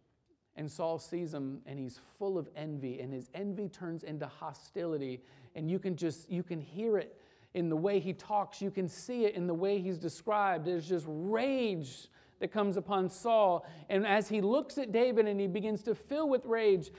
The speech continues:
he walks over to the corner, he grabs a spear and throws it at David.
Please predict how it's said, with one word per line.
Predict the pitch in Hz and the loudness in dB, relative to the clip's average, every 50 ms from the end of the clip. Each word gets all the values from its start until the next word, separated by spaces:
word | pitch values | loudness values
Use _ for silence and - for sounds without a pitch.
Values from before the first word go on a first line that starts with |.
| - - - | -16 -6 0
he | 240 233 | 2 2
walks | 208 208 240 269 302 294 - - | 6 6 6 6 6 2 2 4
over | 277 277 277 277 | 6 6 6 4
to | 247 | 2
the | 240 233 | 0 0
corner, | 226 - 277 277 254 233 220 | 0 2 0 0 2 2 2
he | 202 226 214 | 2 2 2
grabs | 175 - 185 220 247 277 302 311 277 208 - | 2 2 2 4 4 6 4 4 4 2 2
a | - 220 | 0 -2
spear | - - - - - - 311 320 285 240 196 175 156 - - - - | -2 -2 -8 -14 -6 -2 0 2 4 4 4 4 2 -2 -4 -12 -2
and | - 196 202 196 196 - | 2 2 2 2 0 -2
throws | 277 277 320 349 381 339 226 170 | 2 6 8 8 8 6 2 0
it | 165 - - - - _ _ _ _ _ _ _ _ _ _ _ _ _ _ _ _ _ _ - | -4 -8 -10 -20 -20 _ _ _ _ _ _ _ _ _ _ _ _ _ _ _ _ _ _ -6
at | 196 196 208 | -4 -4 -2
David. | 196 185 170 143 - | 0 -2 -2 -2 -6